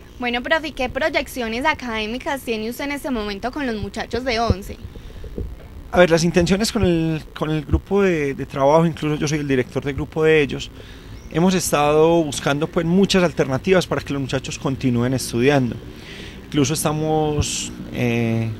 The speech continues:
Speaker 2: la parte vocacional trabajando desde varios aspectos, mirando la forma en cómo ellos se pueden enrutar, los que aún no tengan una,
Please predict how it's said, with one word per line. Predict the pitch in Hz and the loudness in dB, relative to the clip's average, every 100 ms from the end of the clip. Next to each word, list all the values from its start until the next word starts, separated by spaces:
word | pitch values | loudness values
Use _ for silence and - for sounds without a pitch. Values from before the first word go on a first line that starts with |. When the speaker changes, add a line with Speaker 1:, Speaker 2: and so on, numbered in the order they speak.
| - - - 135 | -12 -10 -4 0
Speaker 2:
la | 135 | 2
parte | - 147 - 175 | 4 4 6 4
vocacional | 156 151 135 131 131 127 131 113 - - - - | 4 4 4 2 2 2 0 -4 -8 -10 -8 2
trabajando | 151 139 127 131 151 | 4 4 0 0 -2
desde | 135 | 0
varios | 131 120 139 | 4 4 2
aspectos, | 135 - 165 175 - 160 143 - - - - | -2 2 4 4 0 -6 -6 -12 -16 -12 -2
mirando | 147 143 143 143 139 160 160 160 151 147 147 - - | 2 4 4 4 2 2 2 0 -2 -8 -12 -10 0
la | 147 135 | 4 4
forma | - 185 160 165 | 6 6 6 2
en | 160 | 0
cómo | 151 151 | 0 0
ellos | 160 160 | 0 -2
se | 147 | -4
pueden | 131 147 | -4 -4
enrutar, | 143 127 123 147 127 120 - - - - | -4 -4 -2 4 4 4 -6 -18 -16 0
los | 147 - | 0 2
que | 139 | 4
aún | 123 120 | 4 4
no | 127 | -2
tengan | - 147 139 | -4 -4 -4
una, | 143 143 139 135 | -2 -2 -4 -6